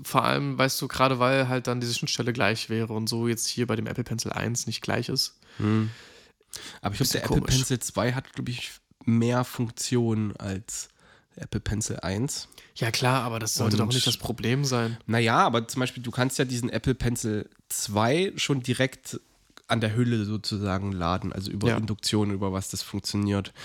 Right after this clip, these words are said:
Speaker 2: Und wenn die aber dieses Induktionsladeverfahren nicht in dieses iPad reinbauen,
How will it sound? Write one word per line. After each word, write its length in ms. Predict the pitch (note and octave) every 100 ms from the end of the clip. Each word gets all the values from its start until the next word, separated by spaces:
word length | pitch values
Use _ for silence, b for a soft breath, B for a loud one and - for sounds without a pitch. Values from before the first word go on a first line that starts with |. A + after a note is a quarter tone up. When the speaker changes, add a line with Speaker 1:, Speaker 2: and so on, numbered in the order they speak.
| B B
Speaker 2:
Und 200 | - G#2 G#2+
wenn 320 | A2 A#2+ G#2+ _ -
die 120 | G#2
aber 160 | G2 G#2
dieses 460 | G#2+ G#2 G#2 -
Induktionsladeverfahren 1300 | - A2+ A2 - A#2+ D#3 F3 A#2 G#2+ - A2 - A2+ A2
nicht 140 | A2+
in 100 | A2
dieses 260 | A2+ G#2 G#2
iPad 440 | - C#3 C3+ A2
reinbauen, 600 | F#2 A2 A2 G2+ A#2 C#3